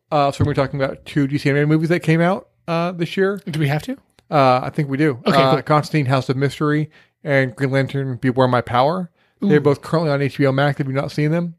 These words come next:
Speaker 1: so I recommend checking them out. Um,
Speaker 2: After that, are we doing our, our year-end fun?
Speaker 1: we might, uh, unless anything pops up, but we, we might,
Speaker 2: Yeah,
Speaker 1: yeah.
Speaker 2: I don't, I don't think there is
Speaker 1: Yeah.
Speaker 2: anything, but we'll see. You
Speaker 1: It,
Speaker 2: never know.
Speaker 1: you know what's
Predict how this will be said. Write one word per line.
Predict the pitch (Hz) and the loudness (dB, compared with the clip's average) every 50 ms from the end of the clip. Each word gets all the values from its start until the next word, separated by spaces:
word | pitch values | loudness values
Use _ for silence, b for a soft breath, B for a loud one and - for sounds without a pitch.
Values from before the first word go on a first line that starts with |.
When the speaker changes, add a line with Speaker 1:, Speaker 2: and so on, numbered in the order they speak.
| _ | _
Speaker 1:
so | - - - 131 | -12 -6 -2 0
I | 127 | 0
recommend | 131 127 127 135 135 127 | 0 0 -2 -4 -4 -2
checking | - 139 123 - 139 131 | -2 -4 -4 -4 -6 -8
them | 127 127 | -6 -4
out. | 135 143 156 - _ _ _ _ _ _ b b b b b _ _ | -4 -4 -6 -8 _ _ _ _ _ _ b b b b b _ _
Um, | 208 170 151 151 147 151 160 156 147 139 - _ - | -6 -4 -2 -2 -2 -4 -6 -10 -12 -16 -16 _ -8
Speaker 2:
After | 185 196 - - 202 | -6 -6 -2 0 2
that, | 214 226 | 4 4
are | 214 190 | 4 4
we | 190 | 4
doing | 185 196 214 214 | 6 6 6 6
our, | 208 196 185 180 - | 6 6 4 4 4
our | 180 180 | 4 4
year-end | 180 180 180 180 170 165 175 185 226 254 - | 4 4 2 2 2 2 0 0 0 0 0
fun? | - 240 262 277 294 269 151 | 0 0 2 0 0 2 2
Speaker 1:
we | 175 | 4
might, | 170 165 208 214 180 - - - | 4 4 4 2 0 -2 -6 -4
uh, | 160 143 143 147 - 110 | -2 -2 0 -2 -2 -4
unless | 170 160 170 160 | -4 -4 -2 -2
anything | 202 202 185 185 151 | 0 -2 -2 -2 -2
pops | - 151 139 - - | 0 -2 -2 -2 -2
up, | 151 120 107 - | -4 -4 -4 -6
but | - 120 92 | -8 -10 -8
we, | 165 - | -8 -6
we | 190 170 | -4 -2
might, | 143 135 120 107 - - | -2 -2 -2 -4 -4 -4
Speaker 2:
Yeah, | - - 190 | -4 -2 -2
Speaker 1:
yeah. | 175 | -2
Speaker 2:
I | 170 | -2
don't, | 180 185 170 170 | -4 -4 -4 -4
I | |
don't | 196 190 180 | -4 -4 -6
think | - 233 175 | -8 -6 -4
there | 175 165 | -2 0
is | 175 202 185 | 2 2 0
Speaker 1:
Yeah. | 165 | 0
Speaker 2:
anything, | 156 147 - - 127 127 135 | -4 -8 -10 -12 -16 -16 -10
but | 151 180 - - 214 | -8 -8 -8 -4 -4
we'll | 254 269 | -4 -2
see. | - 330 330 285 170 131 - | -2 0 0 -2 -2 -4 -6
You | 220 185 196 | 0 2 2
Speaker 1:
It, | 202 208 | 4 4
Speaker 2:
never | 214 208 220 | 2 2 2
know. | 240 269 285 | 2 4 4
Speaker 1:
you | 196 | 4
know | 240 277 247 202 202 202 196 202 214 | 6 4 4 2 0 -2 -2 -2 -4
what's | - - | -6 -8